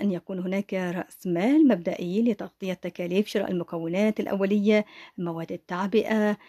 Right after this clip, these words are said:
وأي معدات ضرورية، وقد يكون بسيطًا جدًا في البداية ويعتمد على الطلبات المسبقة. ومن المهارات التي يجب أن تمتلكها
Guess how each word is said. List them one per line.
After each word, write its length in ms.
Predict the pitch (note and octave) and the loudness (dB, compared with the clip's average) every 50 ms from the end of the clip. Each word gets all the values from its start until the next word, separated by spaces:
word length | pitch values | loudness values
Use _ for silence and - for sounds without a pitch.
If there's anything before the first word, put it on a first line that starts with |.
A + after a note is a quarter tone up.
| - - _ - | -20 -14 _ -4
وأي 340 | A#3+ - D4 C4 A3+ G#3+ F#3+ | 2 4 6 6 6 4 2
معدات 580 | F#3 F#3 E3+ F3 F#3 E3+ E3+ F#3+ F#3+ G#3 - A3+ | 0 -2 -4 -4 -6 -4 -4 -4 -4 -4 -2 -2
ضرورية، 460 | G#3+ A3 G#3+ G#3+ A#3 G#3 F3+ E3+ - - - _ _ _ - - - _ - | 0 2 4 4 4 4 2 0 -4 -4 -12 _ _ _ -20 -20 -20 _ -4
وقد 300 | - B3 - - A3 G#3 | -4 0 2 2 4 4
يكون 360 | A3+ A3 - - E4+ F#4 D#4+ | 2 2 2 0 4 4 4
بسيطًا 340 | A3+ G#3 - - G3+ - F#3 | 2 2 -6 -8 -8 -6 -6
جدًا 320 | F#3 F3 - F3 F3 G#3+ A#3 | -8 -6 -8 -6 -4 -4 -2
في 120 | - A3+ | -2 -4
البداية 440 | F#3+ E3 F3 E3 F3 E3+ F3 G#3 C4+ | -6 -6 -6 -6 -4 -2 0 2 2
ويعتمد 600 | C#4+ C4+ A3+ F#3+ D#3+ - - F#3 F#3 E3+ D#3+ D#3+ | 4 2 2 0 -2 -6 -4 -2 -2 -2 -2 -2
على 160 | E3 G#3 A3 | -2 -2 -2
الطلبات 600 | G#3 - G3 F#3 F#3 F3+ F#3+ F#3+ F#3 F#3 - - | -2 -2 -4 -6 -6 -4 -4 -4 -6 -6 -6 0
المسبقة. 760 | B3 B3 A#3+ G#3 F3+ - - F3 E3+ E3 _ - A#3+ D#4+ E4+ - _ - - - - _ _ _ - | 4 4 4 4 4 -2 -8 -12 -12 -10 _ 2 2 2 2 2 _ -20 -20 -20 -20 _ _ _ -2
ومن 540 | F#3+ F#3+ F3+ F3+ F3 E3 - - A#3 A3+ A3+ | 0 2 2 2 0 -2 0 2 4 4 4
المهارات 540 | G3+ F#3 E3+ E3+ D3+ F3 F3 G3+ A#3 - | 4 2 0 -2 -2 -2 0 0 0 -2
التي 300 | A#3 G#3 A3 - - F#3+ | -2 -6 -4 -4 -4 -2
يجب 280 | G3 G#3+ G3+ A#3+ - - | -2 0 0 0 -2 0
أن 180 | - A3 G#3+ - | 0 -2 -2 -2
تمتلكها 640 | - D#3+ - E3 F3 G3 - - F3 F3+ E3+ - | -2 -8 -8 -8 -8 -8 -8 -6 -6 -6 -6 -8